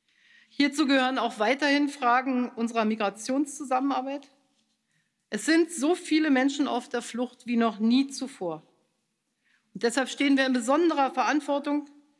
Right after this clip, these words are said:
bei einem für Europa so zentralen Thema wie der Asyl- und Migrationspolitik weiterzukommen.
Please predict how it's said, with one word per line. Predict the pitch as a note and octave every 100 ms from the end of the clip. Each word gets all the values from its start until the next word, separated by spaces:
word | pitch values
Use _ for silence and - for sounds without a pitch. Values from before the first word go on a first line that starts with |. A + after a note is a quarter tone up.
| _ _ -
bei | G#3+ A#3+
einem | B3+ C#4
für | C#4 B3
Europa | A#3+ D#4 D#4 C#4
so | C4+
zentralen | C#4 A#3+ A#3+ - B3+ C#4+ E4 E4
Thema | - D4+ D#4 D4+ B3+
wie |
der | A#3 G#3+
Asyl- | G#3 A#3+ D4
und | A#3+
Migrationspolitik | A#3 A3+ F#3+ - A3+ A#3 - G#3+ G#3 G#3+ - _ _ -
weiterzukommen. | G#3 G#3+ F#3+ - F3 E3+ D#3 D#3